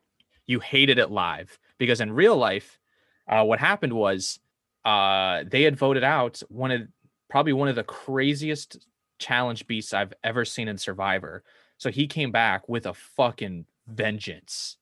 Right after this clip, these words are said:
in this challenge, and he destroyed the other two tribes. Uh,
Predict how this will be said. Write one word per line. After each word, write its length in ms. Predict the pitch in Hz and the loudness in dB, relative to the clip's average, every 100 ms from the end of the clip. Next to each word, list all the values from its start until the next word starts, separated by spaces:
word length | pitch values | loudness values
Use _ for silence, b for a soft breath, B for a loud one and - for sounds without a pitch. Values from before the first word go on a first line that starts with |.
| _ _ _ _ | _ _ _ _
in 180 | 110 107 | -8 -6
this 180 | 101 - | -6 -8
challenge, 480 | - 104 82 87 | -6 -6 -6 -12
and 100 | 95 | -12
he 260 | 101 120 113 | -8 -6 -6
destroyed 1200 | 110 90 - - 156 151 135 135 139 123 95 90 | -6 -8 -8 -8 -8 -6 -4 2 4 2 0 -6
the 80 | 101 | -6
other 160 | 98 90 | -6 -8
two 200 | - 85 | -12 -14
tribes. 640 | - 82 71 87 - - _ _ _ _ _ - | -10 -10 -10 -12 -16 -18 _ _ _ _ _ -6
Uh, 380 | 98 95 92 | -2 0 0